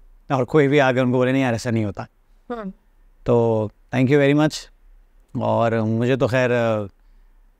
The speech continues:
Speaker 1: हर एपिसोड से कुछ ना कुछ ऐसा सुनने को ज़रूर मिलता है जो मैंने पहले कभी नहीं सुना होता।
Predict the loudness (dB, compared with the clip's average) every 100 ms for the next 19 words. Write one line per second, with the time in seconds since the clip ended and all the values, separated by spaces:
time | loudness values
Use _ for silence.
0 | _ _ _ -4 -2 -2 -6 _ -12 -6
1 | -4 -2 -2 0 -2 -2 -2 0 0 0
2 | -2 -2 0 0 2 2 0 0 0 0
3 | 0 0 0 0 0 0 0 0 0 0
4 | -2 -6